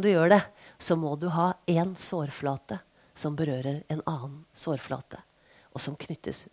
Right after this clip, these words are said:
dypt og inderlig og hardt sammen, og som over tid får lov å vokse seg sammen.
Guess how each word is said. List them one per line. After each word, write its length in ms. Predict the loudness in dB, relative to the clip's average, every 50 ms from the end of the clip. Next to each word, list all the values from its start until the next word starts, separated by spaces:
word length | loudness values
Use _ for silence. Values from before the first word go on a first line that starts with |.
| _ _ -10
dypt 420 | -10 -8 _ -18 -20 _ -20 -20 _ _ _ _ -6
og 80 | -6 -2 _
inderlig 440 | 0 0 0 -2 -6 -8 -10 -12 -12 -14 _ _ _ _ _ _ _
og 100 | -10 -8
hardt 180 | -8 -8 -8 -8
sammen, 300 | -10 -10 -10 -10 -14 -20 _ _ _ _ _ _ _ _ _ _ _ _ _
og 140 | -10 -8 -6
som 140 | -4 -4 -4
over 160 | -4 -4 -6
tid 320 | -8 -6 -4 -4 -4 -6 -8 -16 _ _ _ _ _
får 160 | -8 -6 -4 -4
lov 140 | -4 -6
å 60 | -8 -10
vokse 240 | -12 -12 -12 -12 -10
seg 140 | -8 -8 -8
sammen. 260 | -8 -8 -10 -14 -20